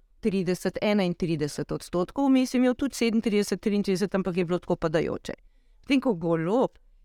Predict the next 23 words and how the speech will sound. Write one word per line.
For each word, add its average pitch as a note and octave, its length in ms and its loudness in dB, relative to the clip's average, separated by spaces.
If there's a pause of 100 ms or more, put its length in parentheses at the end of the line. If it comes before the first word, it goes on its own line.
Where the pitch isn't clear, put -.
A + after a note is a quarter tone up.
je E3+ 40 -6
imel G#3+ 200 4
pa G#3 120 0
podporo A3 540 0
tudi G#3+ 320 0
devetinpetdeset, G#3 1000 2
oseminpetdeset G3+ 760 -2
odstotno, - 520 -8
na F3 120 -14
začetku G#3+ 340 0
triinpetdeset, G3 760 0
se F3+ 80 -8
pravi, G#3+ 160 2
je G#3+ 80 4
bil A#3 140 0
ves B3+ 200 -2
čas D4 240 -6
nad C#4 300 2
petdesetimi G#3+ 680 0
odstotki F#3+ 420 -4
in E3+ 100 -2
ti C#4+ 180 -2
odstotki B3+ 560 -2